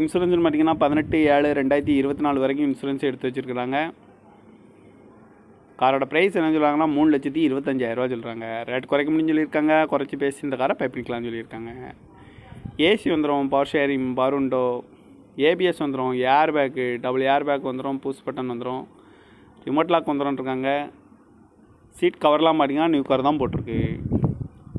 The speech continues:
கார் பார்க்க வேண்டிய இடங்கள்னு பார்த்தீங்கன்னா, தர்சன் கார்ஸ் ஈரோடு அப்படிங்கிற இடத்துல தான் இந்த கார் பார்க்க முடியும். டி என் இருபது சி ஒய் தொண்ணூத்தேழு ஐம்பத்தாறு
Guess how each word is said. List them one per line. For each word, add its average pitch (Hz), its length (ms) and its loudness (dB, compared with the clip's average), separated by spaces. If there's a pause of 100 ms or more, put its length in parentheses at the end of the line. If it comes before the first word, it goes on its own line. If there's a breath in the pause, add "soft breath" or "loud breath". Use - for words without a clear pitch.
(440)
கார் 147 160 4
பார்க்க 151 140 2
வேண்டிய 151 160 2
இடங்கள்னு 151 220 2
பார்த்தீங்கன்னா, 151 340 2
தர்சன் 147 320 -2
கார்ஸ் 151 280 0
ஈரோடு 143 300 2
அப்படிங்கிற 135 280 0
இடத்துல 139 240 -2
தான் 147 140 -4
இந்த 135 140 -2
கார் 135 160 2
பார்க்க 135 180 0
முடியும். 165 280 0 (1500 loud breath)
டி 196 100 -2 (100)
என் 196 120 0 (160)
இருபது 170 340 2 (280)
சி 170 100 -4 (220)
ஒய் 156 180 4 (420)
தொண்ணூத்தேழு 170 600 2
ஐம்பத்தாறு 127 460 0